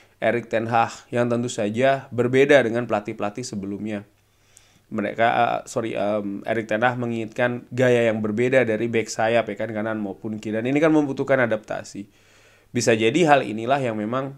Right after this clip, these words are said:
agak sedikit menghambat Aaron Wan-Bissaka di awal. Tapi s-, dengan bantuan yang tepat, dengan support yang tepat juga, saat ini Aaron Wan-Bissaka berada dalam,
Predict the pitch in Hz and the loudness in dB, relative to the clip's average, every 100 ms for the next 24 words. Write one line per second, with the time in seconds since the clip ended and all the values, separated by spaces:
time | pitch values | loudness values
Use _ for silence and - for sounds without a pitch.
0 | _ _ 127 117 104 127 123 - 110 110 | _ _ -4 -4 -6 -8 -8 -8 -6 -4
1 | 110 110 117 113 113 107 107 120 120 117 | -4 -2 -2 -2 -4 -4 -6 -6 -4 -4
2 | 113 101 101 92 - - _ _ _ _ | -2 0 0 -2 -6 -16 _ _ _ _
3 | _ _ 117 127 135 127 120 117 113 113 | _ _ -2 -2 -4 -2 0 2 2 2
4 | 107 107 101 101 98 104 143 147 123 113 | 2 0 -2 -2 -8 2 6 6 4 -4
5 | 110 104 107 - 98 107 101 104 - 98 | -4 -6 -8 -6 -6 -8 -10 -8 -6 -6
6 | 101 101 117 139 - - - 104 92 - | -6 -6 -2 0 -2 -8 -6 -4 -4 -6
7 | 101 127 165 - 107 107 104 101 101 92 | -6 -4 -6 -6 -4 -4 -2 -4 -6 -6
8 | 135 143 120 95 104 123 107 110 131 | -2 0 0 -2 -2 -2 0 0 0